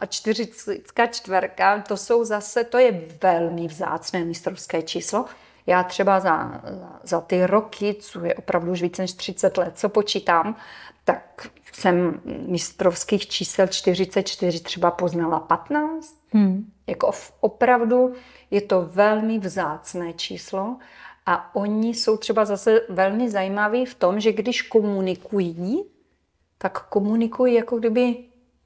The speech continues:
Speaker 1: zvláštně ve zkratkách, protože oni všechno vidí tak jako schematicky, tak moc jako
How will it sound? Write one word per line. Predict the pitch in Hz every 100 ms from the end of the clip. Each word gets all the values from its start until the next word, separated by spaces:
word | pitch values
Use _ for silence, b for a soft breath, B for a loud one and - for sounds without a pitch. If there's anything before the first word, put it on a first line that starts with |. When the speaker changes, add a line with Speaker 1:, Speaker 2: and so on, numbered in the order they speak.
| _ _
Speaker 1:
zvláštně | 180 175 202 214 - 254 247
ve | 226
zkratkách, | - - 214 202 - - 170 165 190 294 320 b b b _
protože | 185 180 214
oni | 214 220
všechno | 233 226 240
vidí | 233 220
tak | 220 208
jako | 220 247 247
schematicky, | - - 208 180 180 175 - 185 - - - 190
tak | 202 202 -
moc | 202 -
jako | 190